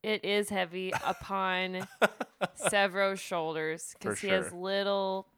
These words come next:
Speaker 1: pixie shoulders.
Speaker 2: Yes, and I think throughout all the chapters we see, like, how much Severo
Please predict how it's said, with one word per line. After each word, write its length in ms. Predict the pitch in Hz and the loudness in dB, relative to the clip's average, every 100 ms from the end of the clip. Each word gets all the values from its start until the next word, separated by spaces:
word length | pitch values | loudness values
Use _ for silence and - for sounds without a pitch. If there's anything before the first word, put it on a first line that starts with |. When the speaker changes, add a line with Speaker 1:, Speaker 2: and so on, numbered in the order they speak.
| - | -10
Speaker 1:
pixie 440 | 190 - - 185 | -8 -6 -6 -4
shoulders. 840 | 165 156 156 - - - - - - | -4 -4 -6 -8 -10 -10 -12 -12 0
Speaker 2:
Yes, 340 | 120 90 - | 0 0 -4
and 340 | - 110 104 - | -6 -6 -8 -6
I 100 | 113 | 0
think 240 | 117 127 117 | 0 0 -4
throughout 500 | 120 101 101 104 - | 2 8 10 8 4
all 120 | 98 101 | -2 -2
the 100 | 98 | 0
chapters 460 | - 98 - 92 | 0 0 0 -6
we 120 | 95 | -4
see, 560 | 92 - 101 95 95 92 - _ _ _ _ | -6 -6 -4 -2 -2 -6 -10 _ _ _ _
like, 200 | 101 95 | -4 -4
how 180 | - 104 | -4 -4
much 420 | 98 95 - - - _ - | -2 -6 -10 -12 -18 _ -10
Severo 760 | - 107 95 98 95 95 95 | 0 0 2 2 2 0 -2